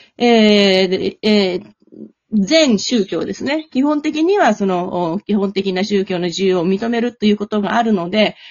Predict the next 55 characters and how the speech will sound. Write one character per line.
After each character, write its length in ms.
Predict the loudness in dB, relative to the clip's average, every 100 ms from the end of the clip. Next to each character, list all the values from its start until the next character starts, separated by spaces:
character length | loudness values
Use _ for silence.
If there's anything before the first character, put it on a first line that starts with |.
| -20 _ 0
え 300 | 2 2 0
ー、 140 | -6 -14 -4
キ 140 | -2
リ 20 |
ス 80 | -2
ト 100 | -4
教 180 | -2 0
会 160 | 0 0
に 80 |
関 240 | 0 0 -2
し 80 | -2
て 100 | 0
も、 100 | 0
あ 40 |
る 100 | 2
い 40 |
は 120 | 2 2
イ 180 | 2
ス 100 | -2
ラ 60 | -2
ム 100 | -2
教 160 | -2 -2
徒 80 |
に 160 | -2 -2
対 240 | 0 0
し 60 | 0
て 100 | -2
も、 220 | -2 -2 -6 _ _
え 120 | 0
ー、 20 | 2
え 1040 | 2 0 -4 -6 -4 -4 -6 -8 -8 -8
ー、 40 | -4
公 260 | 0 2
平 200 | 4 4
に 260 | 4 2 0 -6
市 220 | -4 0
民 260 | 0 0
的 480 | -2 0 2 4 4
な、 340 | 4 2 0 -2
あ、 340 | -2 0 -2 -6
政 300 | -8 0 0 2
治 60 |
を 80 | 0
行 80 | 0
う 220 | 0 0
っ 20 |
て 160 | 2 0
い 60 |
う 20 | 2
立 260 | -2 -4
場 140 | -4 -2
で 100 | 2
は 200 | 2 0
別 260 | -4 0
に、 720 | 2 2 0 -2 0 -2 -4